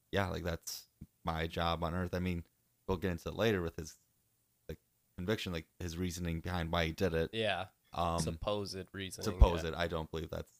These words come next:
Speaker 1: the real
Speaker 2: No.
Speaker 1: Anyway, we're getting ahead of ourselves, but yeah, just, like, that part of their brain just isn't there.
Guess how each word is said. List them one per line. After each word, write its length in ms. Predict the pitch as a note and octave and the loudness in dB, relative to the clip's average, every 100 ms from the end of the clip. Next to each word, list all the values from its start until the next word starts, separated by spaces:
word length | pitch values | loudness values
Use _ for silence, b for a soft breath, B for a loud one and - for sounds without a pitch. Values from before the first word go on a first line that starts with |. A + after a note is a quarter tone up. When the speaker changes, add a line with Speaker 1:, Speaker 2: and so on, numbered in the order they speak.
| - | -6
Speaker 1:
the 80 | |
real 120 | D#2+ D#2+ | -4 0
Speaker 2:
No. 400 | A2 F#2 F#2 F#2+ _ _ _ _ - | 0 0 -4 -6 _ _ _ _ 2
Speaker 1:
Anyway, 200 | B2 G#2+ | 6 6
we're 80 | F#2+ | 4
getting 160 | F#2+ F2+ | 2 2
ahead 120 | F2+ | 2
of 40 | |
ourselves, 340 | E2 - E2 - | 0 0 -4 -4
but 100 | D#2+ | -2
yeah, 160 | F2+ E2+ - - | 2 0 -2 -6
just, 220 | F#2 - | -6 -2
like, 180 | E2+ - | -4 0
that 180 | F#2 - | 0 4
part 100 | G2+ | 4
of 40 | |
their 80 | F#2 | 4
brain 340 | D#2+ F#2 F2+ | 2 2 2
just 160 | E2 - | -2 -4
isn't 260 | F2+ E2 D2+ | -6 -6 -4
there. 360 | E2 D#2+ E2+ | -4 -4 -6